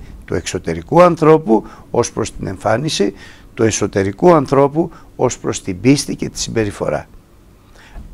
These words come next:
Και τα συνδέει, γιατί έτσι μπορούμε μόνο να λατρεύουμε ευαρέστος το Θεό, με την ευλάβεια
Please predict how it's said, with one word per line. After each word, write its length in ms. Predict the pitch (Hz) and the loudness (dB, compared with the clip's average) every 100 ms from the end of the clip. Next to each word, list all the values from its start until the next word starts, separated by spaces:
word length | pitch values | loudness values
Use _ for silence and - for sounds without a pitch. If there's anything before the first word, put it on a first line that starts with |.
| - - - - | -20 -20 -20 2
Και 140 | 123 | 2
τα 180 | - 117 | 4 2
συνδέει, 680 | - 117 107 117 165 165 202 | 2 0 2 6 8 8 4
γιατί 460 | - 110 104 113 | 0 -4 0 4
έτσι 260 | 165 170 101 | 4 2 -4
μπορούμε 400 | 104 110 107 104 | -2 0 0 -2
μόνο 260 | 101 107 | -2 -4
να 160 | 104 104 | -2 -2
λατρεύουμε 720 | 98 95 - 117 101 92 87 - - - | 0 -2 0 -2 -2 -6 -10 -12 -20 -4
ευαρέστος 760 | 127 107 113 110 120 - 98 - | -2 2 4 4 2 -2 -10 -6
το 120 | 98 | -6
Θεό, 400 | 95 110 160 196 - - | -2 2 2 2 -14 -14
με 180 | - 117 | 0 0
την 240 | 117 117 107 | 0 -2 0
ευλάβεια 760 | 98 98 117 120 156 208 | -2 2 4 4 2 2